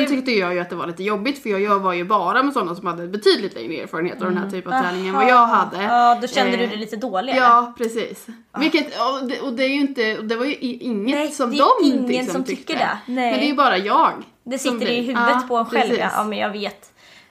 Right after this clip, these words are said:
Speaker 1: Jag träffade ju den, den, jag tror det är nästan en av de få som, som faktiskt har så här, eh, när jag har, när vi har varit och tränat tillsammans
Speaker 2: Mm.
Speaker 1: och verkligen så här,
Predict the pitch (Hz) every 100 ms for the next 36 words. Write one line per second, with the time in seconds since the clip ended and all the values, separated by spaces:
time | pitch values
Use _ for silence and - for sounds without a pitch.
0 | - 247 277 285 285 233 247 240 233 -
1 | _ - 247 262 262 233 - 208 - -
2 | _ _ _ _ - 285 262 269 277 294
3 | 277 285 285 208 202 208 _ - 233 220
4 | 214 214 214 _ _ - - 330 302 427
5 | - 262 233 226 226 - - _ - 240
6 | 233 - 214 208 226 220 226 110 120 196
7 | - _ _ _ - 202 202 233 240 277
8 | 285 262 254 233 240 233 214 214 202 262
9 | 233 208 247 247 214 185 170 196 190 233
10 | 214 233 202 - 208 214 139 135